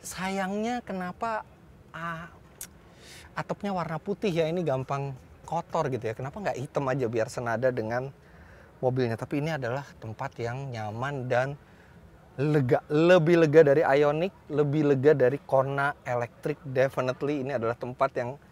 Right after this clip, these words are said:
sangat nyaman berada di belakang. Dan Anda juga punya armrest yang proper tingginya. Wah, nyaman sekali di belakang ini dan layak untuk menggunakan driver pun layak. Anda bisa duduk di belakang dengan sangat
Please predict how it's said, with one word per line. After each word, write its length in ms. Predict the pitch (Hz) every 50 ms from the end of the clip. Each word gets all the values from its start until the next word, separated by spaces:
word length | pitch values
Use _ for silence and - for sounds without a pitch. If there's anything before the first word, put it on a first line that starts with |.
| - - - - - -
sangat 400 | - - - 143 135 127 131 131 - 151
nyaman 480 | 131 120 123 127 139 147 156 160 160
berada 400 | 139 123 113 113 127 131 131 135
di 240 | 135 131 135 147 151 - - - - - - - - - - -
belakang. 480 | 131 123 113 113 - - 151 175 196 180
Dan 160 | 127 113 120
Anda 160 | 107 113 120
juga 240 | 123 131 131 139 139
punya 400 | 143 - 143 127 123 131 151 - - - - - - - - - - - - - - - - - - -
armrest 560 | 143 135 127 127 123 135 135 139 - - 135
yang 320 | 123 120 117 120 127 127 123 113 - - - - - - - -
proper 560 | - 139 127 123 - - 147 143 131 135 - - - - - - - - -
tingginya. 480 | 139 123 123 123 120 117 120 127 139 147 - - - - - - - - - - - - -
Wah, 160 | 180 139 - -
nyaman 320 | - 120 117 113 117 123 120
sekali 320 | - 123 120 120 131 127
di 160 | 123 120 117 143 - - - - - - - - - - - - -
belakang 320 | 135 131 127 - 127 135 135
ini 160 | 127 147 156
dan 160 | 147 127 123
layak 320 | 127 120 120 131 147 143 -
untuk 240 | 123 120 123 -
menggunakan 560 | 143 143 160 160 165 160 160 - 165 165 160 156
driver 320 | 151 143 160 - 185 170
pun 240 | 160 - 247 262 220
layak. 320 | 175 156 160 170 - -
Anda 320 | - 151 139 139 156 175 170
bisa 240 | 147 135 147 135
duduk 160 | 127 127 131 -
di 120 | 139 127
belakang 360 | 131 127 123 - 151 160 147
dengan 240 | 120 123 135 135 143
sangat 400 | 131 - 127 117 120 127 135